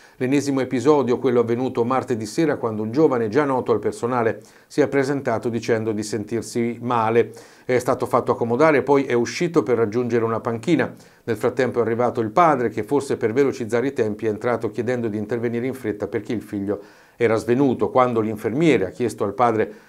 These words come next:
di reggere il cappello del figlio, questi avrebbe iniziato ad inveire contro di lui.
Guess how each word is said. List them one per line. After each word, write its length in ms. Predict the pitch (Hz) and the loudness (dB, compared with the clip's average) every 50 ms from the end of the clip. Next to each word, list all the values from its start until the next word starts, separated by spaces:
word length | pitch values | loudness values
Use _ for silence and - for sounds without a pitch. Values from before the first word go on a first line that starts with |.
| _ _ - 120 | _ _ -2 2
di 60 | 117 | 4
reggere 340 | 120 123 113 107 117 107 110 | 4 4 4 4 2 0 0
il 60 | 104 | 0
cappello 340 | - 117 104 - 131 135 147 | -2 -2 -2 0 2 2 2
del 160 | 151 170 160 | 2 0 -2
figlio, 380 | 170 - 202 208 190 170 147 | 0 -2 0 2 4 2 4
questi 500 | - 147 143 - - - - - 190 185 | 4 4 2 2 0 -4 -6 -2 0 0
avrebbe 420 | 165 135 120 120 127 143 131 123 127 | 0 0 2 2 2 2 2 2 2
iniziato 500 | 120 120 120 117 120 160 156 143 - 139 | 2 0 0 0 4 4 4 4 4 2
ad 80 | 117 | 0
inveire 420 | 117 113 113 127 135 143 131 127 - | 0 0 0 0 2 2 2 2 0
contro 320 | - 127 120 113 117 120 | 0 -2 -2 -2 -2 -4
di 100 | 117 127 | -2 2
lui. 360 | 139 160 156 139 113 - - | 4 6 6 6 4 0 -6